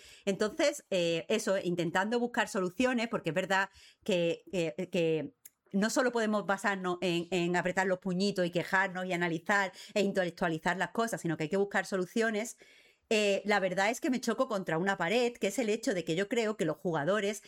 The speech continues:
por lo general, estamos muy desmovilizados y muy despolitizados. Creo que es-, en la industria del videojuego está especialmente despolitizada, porque,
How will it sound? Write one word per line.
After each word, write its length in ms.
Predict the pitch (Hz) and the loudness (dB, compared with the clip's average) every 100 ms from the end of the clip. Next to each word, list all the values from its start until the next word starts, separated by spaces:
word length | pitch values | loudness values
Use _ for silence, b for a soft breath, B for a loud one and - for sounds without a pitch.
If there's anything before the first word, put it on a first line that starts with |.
| B B | B B
por 160 | 196 | 0
lo 120 | 196 170 | 0 -2
general, 500 | 175 175 190 202 208 | -2 0 2 0 -2
estamos 440 | 180 - 190 240 214 | -4 -2 0 -2 -2
muy 300 | 196 240 262 | 0 0 0
desmovilizados 920 | 180 190 180 170 165 - 196 220 240 | -2 0 0 -2 -2 0 0 0 -2
y 80 | 175 | -2
muy 180 | 170 185 | -2 0
despolitizados. 960 | 214 - 190 170 147 - 196 147 143 B B B B - | -2 -2 -2 -2 -4 0 0 -2 -10 B B B B -2
Creo 200 | 220 240 | 0 2
que 220 | 262 269 | 2 0
es-, 140 | 208 - | -2 -4
en 120 | 220 | 0
la 80 | 196 | 2
industria 380 | 185 180 262 285 | 2 0 0 0
del 60 | 240 | 0
videojuego 420 | 202 185 202 196 | 0 0 0 0
está 300 | 190 202 - | 0 -2 -2
especialmente 1120 | 202 - 208 - 247 196 147 160 156 156 143 B B - | -8 -4 -4 2 2 2 -2 -4 -4 -6 -8 B B -4
despolitizada, 840 | 196 196 185 175 196 196 165 151 B B B _ | -2 0 0 -2 -2 -2 -2 -4 B B B _
porque, 840 | - 226 220 233 - 190 180 165 | 0 0 2 2 4 2 0 -2